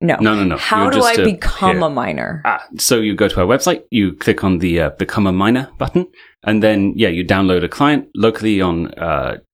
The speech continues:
Speaker 2: Linux or, or Mac machine. Um, yeah, and you run basically what is essentially an Erlang program that
Speaker 1: Okay.
Speaker 2: just represents the miner.
Speaker 1: And then I pick a percentage, like, do I pick a percentage of the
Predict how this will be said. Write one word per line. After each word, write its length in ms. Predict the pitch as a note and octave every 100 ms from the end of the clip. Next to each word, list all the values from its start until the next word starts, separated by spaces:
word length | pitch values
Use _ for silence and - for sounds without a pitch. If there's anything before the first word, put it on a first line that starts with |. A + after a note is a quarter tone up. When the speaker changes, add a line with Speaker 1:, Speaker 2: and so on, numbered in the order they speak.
| _ -
Speaker 2:
Linux 480 | G2+ G2+ F#2+ - -
or, 480 | - F#2+ E2+ D#2 - -
or 140 | - D#2+
Mac 400 | G2+ G#2 - G#2+
machine. 400 | G2 A2 G#2 - - _ _ _ -
Um, 320 | E2 D#2 - _
yeah, 220 | - D#3
and 200 | C#2+ E2+
you 120 | F2 F2
run 300 | F#2 E2 D#2
basically 400 | F2+ - - E2+
what 200 | F2 F2
is 240 | E2+ - _ _ -
essentially 420 | - F#2 - F2
an 100 | E2+
Erlang 400 | G2+ F#2 E2 -
program 420 | F2+ E2 D#2+ - -
that 60 |
Speaker 1:
Okay. 80 | -
Speaker 2:
just 280 | - - -
represents 420 | G2 F2 - C#2+ -
the 80 |
miner. 320 | D2+ D2+ D2 - -
Speaker 1:
And 120 | F#3+
then 80 | G3
I 220 | F#3+ G3+
pick 340 | G3+ - A#3+ A#3+
a 60 |
percentage, 1040 | - F3+ - F#3+ E3+ E3+ F3+ D#3 - - -
like, 240 | E3 D3+ - - - -
do 100 | F#3
I 80 |
pick 260 | G3 C4 C#4+
a 60 | B3
percentage 560 | F3+ - F#3+ G3 G3
of 160 | E3 D#3
the 480 | D#3 D3+ C#3+ C#3+